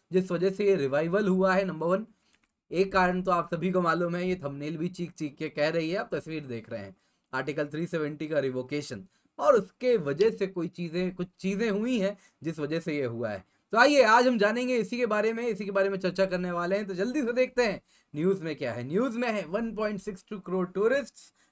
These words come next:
visited Jammu and Kashmir this year, highest since independence। आजादी के बाद इतना नहीं हुआ था, पिछले पचहत्तर साल में किसी भी साल इतनी ज्यादा टूरिज्म देखने नहीं मिली थी। इससे पहले आगे बढ़े, आज का एक सवाल है, ज्योग्राफी से पूछा गया है,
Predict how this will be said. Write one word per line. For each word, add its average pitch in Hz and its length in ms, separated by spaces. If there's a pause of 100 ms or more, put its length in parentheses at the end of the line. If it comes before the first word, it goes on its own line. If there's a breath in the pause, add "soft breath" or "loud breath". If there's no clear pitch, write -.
visited 190 480
Jammu 180 280
and 196 160
Kashmir 190 380
this 180 220
year, 233 180 (400 loud breath)
highest 262 500
since 202 340
independence। 170 680
आजादी 214 420
के 247 120
बाद 240 400 (240 soft breath)
इतना 196 260
नहीं 208 220
हुआ 233 200
था, 247 80
पिछले 202 280
पचहत्तर 214 480
साल 196 300
में 175 180 (280 soft breath)
किसी 220 280
भी 196 180
साल 165 320
इतनी 175 320
ज्यादा 143 320
टूरिज्म 143 420
देखने 131 280
नहीं 226 180
मिली 247 240
थी। 151 120 (360 soft breath)
इससे 143 160
पहले 170 200
आगे 226 240
बढ़े, 254 220
आज 233 220
का 240 100
एक 202 120
सवाल 240 340
है, 247 100
ज्योग्राफी 196 440
से 214 120
पूछा 208 260
गया 226 220
है, 226 220